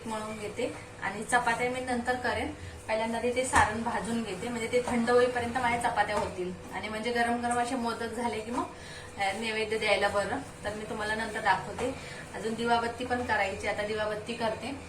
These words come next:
आणि मग हे घेऊनच येतील मंथनला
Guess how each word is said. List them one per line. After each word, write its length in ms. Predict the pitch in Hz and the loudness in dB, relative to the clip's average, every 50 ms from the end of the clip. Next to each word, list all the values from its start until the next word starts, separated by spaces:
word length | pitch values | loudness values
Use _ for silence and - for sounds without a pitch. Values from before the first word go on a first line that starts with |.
| - - - - - - - - - | -14 -14 -14 -14 -14 -14 -12 -6 -2
आणि 360 | - - 196 202 202 202 202 196 202 202 - - - - - - - - - | -2 -2 -2 -2 -4 -4 -4 -6 -6 -8 -8 -10 -12 -14 -14 -14 -12 -8 -6
मग 60 | 220 | -4
हे 140 | 214 214 220 | -2 0 0
घेऊनच 520 | 240 233 - 226 240 233 233 233 240 240 247 | 0 0 0 2 0 2 2 2 0 2 2
येतील 260 | 240 - - 214 208 | 2 0 0 -2 -2
मंथनला 540 | 208 208 208 208 - 233 196 196 202 240 | -2 -2 -4 -4 -4 -4 -4 -2 0 0